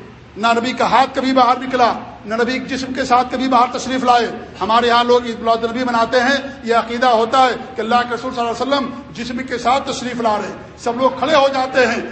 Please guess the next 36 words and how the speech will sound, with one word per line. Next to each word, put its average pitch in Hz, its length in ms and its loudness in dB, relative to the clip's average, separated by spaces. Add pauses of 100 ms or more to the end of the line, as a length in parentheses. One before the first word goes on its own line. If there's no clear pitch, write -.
اور 226 200 -2
کہتے 247 220 -2
ہیں، 240 80 -4
"کھڑے 254 140 2
ہو 247 140 4
جاؤ 247 100 2
استقبال 233 480 0
میں، 226 120 -4 (240)
نبی 226 240 -4
صاحب 220 300 0
تشریف 214 200 -6
لے 202 100 -2
کر 196 180 -8
کے 190 60 -10
آ 170 60 -6
رہے 165 80 -8
ہیں۔" - 320 -18
یہ 233 140 0
سب 240 140 -2 (300)
بدعقیدگی 262 600 0
کی 302 120 -6
انتہا 240 300 2
ہے 240 100 4
میرے 226 160 0
بھائیوں۔ 214 360 0 (260)
کوئی 247 180 2
جو، 226 200 4
جس 196 200 -4
کی 269 60 -8
وفات 247 400 2
ہو 269 140 2
گئی، 254 260 -2 (220)
کسی 247 200 -6
کی 240 200 -6
روح 240 240 -2
دوبارہ 226 240 2